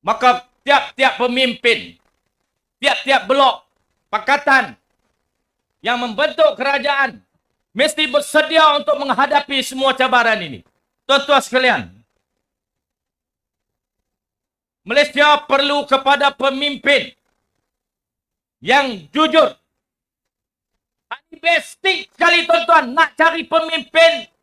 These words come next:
nak memimpin negara ini, nak membawa negara ini ke depan, nak menghadapi cabaran-cabaran yang akan kita, kita hadapi di kalangan rakyat, berbilang kaum, berbilang bangsa, berbilang agama.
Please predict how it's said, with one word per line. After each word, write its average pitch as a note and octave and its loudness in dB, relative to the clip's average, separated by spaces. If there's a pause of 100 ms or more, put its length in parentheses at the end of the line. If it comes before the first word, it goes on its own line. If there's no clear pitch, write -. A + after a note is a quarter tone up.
(120)
nak D4 -2
memimpin D#4+ 0
negara D#4+ 4
ini, D#4 -2 (180)
nak C4+ 0
membawa D#4 4
negara D#4 2
ini D#4 -4
ke D#4 -4
depan, D#4+ 2 (240)
nak C#4+ 0
menghadapi D#4 -2
cabaran-cabaran D#4 2
yang D#4 0
akan D#4 -2
kita, D4+ -2 (400)
kita D4 0
hadapi D#4 -2 (140)
di C#4 -4
kalangan D#4 2
rakyat, D4+ 2 (360)
berbilang D4+ 2
kaum, D4+ 4
berbilang D4+ 0
bangsa, D#4 2
berbilang D4 -2
agama. D4+ 2